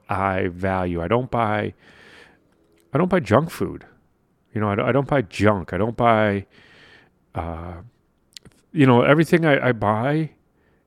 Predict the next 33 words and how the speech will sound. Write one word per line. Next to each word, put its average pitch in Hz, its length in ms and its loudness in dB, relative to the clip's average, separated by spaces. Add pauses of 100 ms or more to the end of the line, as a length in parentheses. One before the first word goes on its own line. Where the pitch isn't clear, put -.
(120)
is 101 100 -4
because 117 300 -4
I 104 100 0
value 90 640 -4
that. 82 360 -10 (100)
I, 110 320 4 (420)
and 87 100 -8
things 143 280 2
I, 92 140 4
I 107 120 0
really 92 720 4
don't 80 240 -4
like, 85 240 -4
and 87 80 -2
I 85 60 0
don't 95 100 -2
like, 87 160 -2 (320)
uh, - 240 -8
simple 117 380 -2
things 92 260 -4
in 87 100 -4
life, 92 280 -2
like 82 160 -10
paying 185 260 -4
for 98 140 -4
parking. - 540 -6 (580)
That - 180 -4
just - 240 -6 (320)
infuriates 92 880 -4
me. 98 80 -4
I'll 87 120 0
walk. 90 500 2 (360)
<laughs> - 720 2